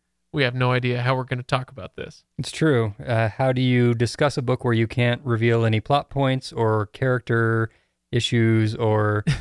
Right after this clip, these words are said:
Speaker 1: <laughs>
Speaker 2: like, w-, congratulations, the font is nice. Like,
Speaker 1: Well, we, we may talk about that
Speaker 2: but
Speaker 1: actually a little
Speaker 2: <laughs> we,
Speaker 1: bit.
Speaker 2: we will.
Speaker 1: Um, <clears throat> we, so this is going to be a spoiler-free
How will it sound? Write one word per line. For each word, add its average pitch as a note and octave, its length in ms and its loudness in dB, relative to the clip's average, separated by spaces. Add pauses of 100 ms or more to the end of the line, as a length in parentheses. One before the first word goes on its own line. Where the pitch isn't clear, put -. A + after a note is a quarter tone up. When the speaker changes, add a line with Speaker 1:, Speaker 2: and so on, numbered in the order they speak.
(120)
Speaker 1:
<laughs> - 300 -8
Speaker 2:
like, G#2+ 280 2 (420)
w-, D3 180 -4 (640)
congratulations, F3+ 720 2
the A2 120 2
font D#3+ 460 0
is C#3+ 180 -2
nice. G#2+ 720 -2 (280)
Like, A2 360 -6 (420)
Speaker 1:
Well, E3+ 160 4
we, F#3+ 120 0
we F#3 220 0
may G#3 180 4
talk E3 240 2
about C#3+ 240 0
that D3 160 6
Speaker 2:
but C#3 140 4
Speaker 1:
actually D#3+ 340 6
a D3+ 80 6
little D#3+ 200 4
Speaker 2:
<laughs> - 0 -
we, F#3 60 10
Speaker 1:
bit. C#3+ 180 0 (100)
Speaker 2:
we D#3+ 100 0
will. F#3+ 280 0 (400)
Speaker 1:
Um, C3+ 460 4 (220)
<clears throat> F#3+ 380 0
we, E3 180 4
so D#3+ 560 2 (960)
this D3+ 240 0
is E3 140 2
going E3 220 2
to - 40 -2
be C3+ 160 -4
a C3 100 -2
spoiler-free F#3 1300 0